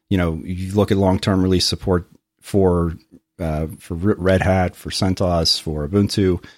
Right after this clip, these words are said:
Many of these are multi-year, three, five-year periods. You can pay for extended support beyond that. So probably what they're mostly looking at is that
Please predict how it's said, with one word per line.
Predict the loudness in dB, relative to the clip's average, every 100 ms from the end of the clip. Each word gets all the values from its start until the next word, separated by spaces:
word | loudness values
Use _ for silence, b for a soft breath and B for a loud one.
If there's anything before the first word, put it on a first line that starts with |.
| B 2
Many | 4
of | 4
these | 2 2
are | 0 -2 -6 -14 _
multi-year, | -6 0 0 0 0 0 2 2
three, | 0 -2 0 0
five-year | 0 2 2 2 0 -2
periods. | -2 -2 0 0 0 -4 b b -4
You | -2
can | 0
pay | 2 2
for | 0 -2
extended | -4 0 0 0
support | -2 -2 -2 -2
beyond | -2 0 2
that. | 2 0 -4 _ _ _ _ _ _ _
So | -2 0 0
probably | 2 2 2 2 2
what | 2 2
they're | 2 2
mostly | 2 0 0 0
looking | 0 0 0 0
at | 0 0
is | -2 -2 -2
that | 0 0